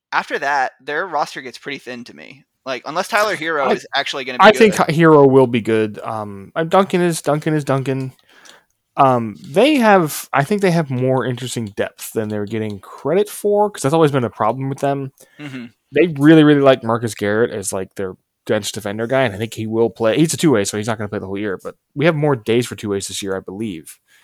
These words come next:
Speaker 2: Um, but they really like Yurtseven, and they really like Max Strus. Max Strus was pretty awesome in Vegas. I think he might be ready to be basically the same as those other guys, like, same as, uh,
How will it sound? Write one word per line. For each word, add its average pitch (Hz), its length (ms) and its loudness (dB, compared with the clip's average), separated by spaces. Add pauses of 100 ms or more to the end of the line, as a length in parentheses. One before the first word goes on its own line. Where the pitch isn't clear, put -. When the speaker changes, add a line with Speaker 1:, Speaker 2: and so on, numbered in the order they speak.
(680)
Speaker 2:
Um, 113 540 2 (360)
but 139 100 -6
they 156 120 8
really 180 200 10
like 151 160 8
Yurtseven, 156 480 2
and 120 100 -2
they 120 80 0
really 120 240 4
like 117 180 2
Max 107 240 -6
Strus. 101 340 -6
Max 113 200 -6
Strus 135 260 -2
was - 260 -10 (760)
pretty 110 200 -6
awesome 113 320 -2
in 110 60 -6
Vegas. 120 460 -4
I 98 80 -6
think 101 140 -12
he 113 100 -4
might 110 160 -2
be 101 80 -10
ready 110 300 -2
to 107 60 -6
be 113 420 -8 (960)
basically 120 440 2
the 113 100 -2
same 113 320 0
as 107 100 -4
those 107 140 -2
other 110 160 -2
guys, 113 240 2
like, 107 180 -8
same 113 300 -4
as, 104 160 -6
uh, 104 340 -2